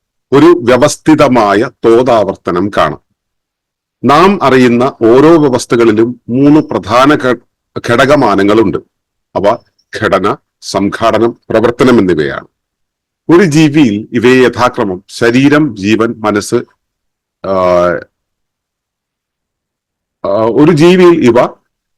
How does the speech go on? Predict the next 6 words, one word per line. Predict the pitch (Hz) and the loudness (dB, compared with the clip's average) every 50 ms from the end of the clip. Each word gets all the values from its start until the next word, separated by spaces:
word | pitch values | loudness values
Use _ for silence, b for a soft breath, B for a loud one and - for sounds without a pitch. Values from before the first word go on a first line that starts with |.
| - | -4
യഥാക്രമം | 117 120 127 165 165 160 160 156 131 143 147 | -2 0 0 0 0 0 0 0 0 0 -2
ശരീരം, | 139 - 139 135 139 147 151 165 165 147 | -2 0 0 2 4 4 4 4 4 2
ജീവൻ, | 120 127 120 123 127 | 2 2 2 2 2
മനസ്സ് | 120 113 113 104 - 131 | 2 0 0 -2 -2 -2
എന്നിങ്ങനെയാണ്. | 120 107 101 98 90 85 82 71 - - - - _ _ _ _ _ _ _ _ - | -2 0 0 0 0 0 -2 -2 -4 -10 -14 -20 _ _ _ _ _ _ _ _ -4
അതായത് | 160 175 196 180 165 127 117 127 131 123 - | 0 2 2 2 2 4 2 2 0 -2 -8